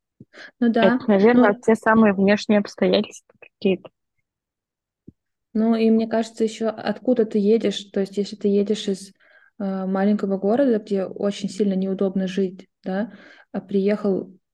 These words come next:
Speaker 1: ну, г-, туда, где всё новое, где там улицы расчищены, там зимой тебе не надо через сугробы лезть никуда. Наверно, ты как бы, ты почувствуешь дельту какую-то положительную.
Speaker 2: Ну, кстати, я бы не сказала, что здесь всё удобно.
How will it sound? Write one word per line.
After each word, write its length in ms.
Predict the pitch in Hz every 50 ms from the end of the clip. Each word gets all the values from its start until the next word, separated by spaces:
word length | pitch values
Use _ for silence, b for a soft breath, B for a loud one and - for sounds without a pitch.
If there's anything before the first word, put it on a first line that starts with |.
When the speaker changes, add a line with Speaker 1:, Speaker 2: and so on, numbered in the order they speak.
| _ _ -
Speaker 1:
ну, 140 | 202 185
г-, 120 | 180 175 180 - - - - -
туда, 240 | - 202 180 196 196
где 160 | 196 196 196
всё 200 | 190 - - 208
новое, 460 | 196 175 175 185 202 196 190 190 180
где 200 | 180 - - 180
там 280 | 175 - 170 165 170 170 -
улицы 380 | 202 202 202 208 202 202 202
расчищены, 680 | 196 185 180 - - - 196 196 - - 196 185 180 185
там 200 | 175 165 170 165
зимой 360 | - - 185 185 185 190 202
тебе 140 | 190 190 185
не 60 | 180
надо 180 | 175 180 185 180
через 220 | - 185 185 185 -
сугробы 400 | - 185 185 180 190 196 196 202
лезть 260 | 185 180 180 175 180
никуда. 400 | 185 180 - 180 170 175 165 170 b b b b b b b b b _ _
Наверно, 440 | - 185 175 170 175 175 180 220 214
ты 120 | 214 - -
как 220 | - 180 170 180
бы, 80 | - 175
ты 140 | 175 - 175
почувствуешь 540 | - 180 175 - 196 185 - - 196 180
дельту 340 | 175 170 180 180 180 175 190 -
какую-то 360 | - 196 - 190 185 180 185
положительную. 840 | - 185 185 180 175 185 180 185 185 180 175 175 170 175 175 - _ _ _ _ _ _ _ _ _ _ _ _ _
Speaker 2:
Ну, 60 | - 277
кстати, 220 | - - - -
я 100 | 233 220
бы 100 | 208 220
не 120 | 208 208 196
сказала, 400 | - - 190 180 190 190 185 185
что 180 | - - - 180
здесь 200 | 180 185 185 185
всё 160 | - - 196
удобно. 500 | 185 180 175 180 185 185 190 190 180 180